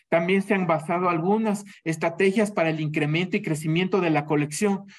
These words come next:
como el contacto con organizaciones gubernamentales y no gubernamenten-, y no gubernamentales para que depositen especímenes de aves al inavio, ¿no? La colección también bien curada y con especímenes representativos de las regiones del Ecuador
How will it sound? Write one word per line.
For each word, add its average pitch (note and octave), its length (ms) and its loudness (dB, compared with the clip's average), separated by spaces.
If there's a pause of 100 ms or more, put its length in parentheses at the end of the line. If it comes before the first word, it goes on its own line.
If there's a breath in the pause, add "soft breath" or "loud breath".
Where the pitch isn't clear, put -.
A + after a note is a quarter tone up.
(120 loud breath)
como F3+ 240 0
el E3+ 80 2
contacto D#3+ 520 0
con E3 140 0
organizaciones D#3 1000 0
gubernamentales E3+ 960 0
y F#3+ 60 0
no E3+ 180 0
gubernamenten-, G#3 920 -2 (240)
y D3+ 140 -4
no E3+ 160 4
gubernamentales G#3+ 760 2 (280 loud breath)
para F#3+ 200 2
que F#3+ 140 4
depositen F#3+ 560 0
especímenes F#3 760 -2
de D3+ 100 0
aves D#3+ 340 -4
al C3 200 -6
inavio, B2+ 460 2
¿no? G3+ 280 -2 (640 soft breath)
La E3+ 160 2
colección F#3+ 580 2
también E3 400 -2
bien F#3+ 200 0
curada F3+ 440 0
y D#3 80 -2
con D#3 180 -2
especímenes F3 680 -2
representativos G#3+ 880 -2
de G#3+ 80 2
las G#3 140 0
regiones F#3+ 340 -4
del G3 160 2
Ecuador F#3+ 400 0